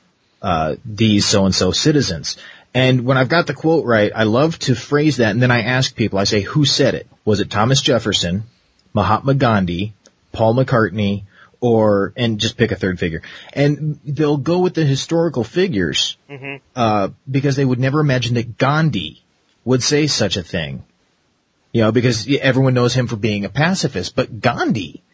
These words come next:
Speaker 1: even thought that his people, you know, in, in India, needed the right to self-protection. It's not,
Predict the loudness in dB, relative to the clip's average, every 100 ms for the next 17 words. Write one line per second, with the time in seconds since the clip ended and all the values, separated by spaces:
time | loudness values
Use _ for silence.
0 | _ _ _ -2 0 0 0 0 0 2
1 | 0 0 -2 0 0 -2 -2 0 0 0
2 | 0 2 0 0 -2 0 2 4 2 2
3 | 0 -4 _ _ _ -2 0 2 2 2
4 | 0 -2 -4 -2 -4 -4 -2 0 0 -2
5 | -6 -10 _ _ _ _ _ -2 -2 0
6 | 2 2 2 0 -4 -8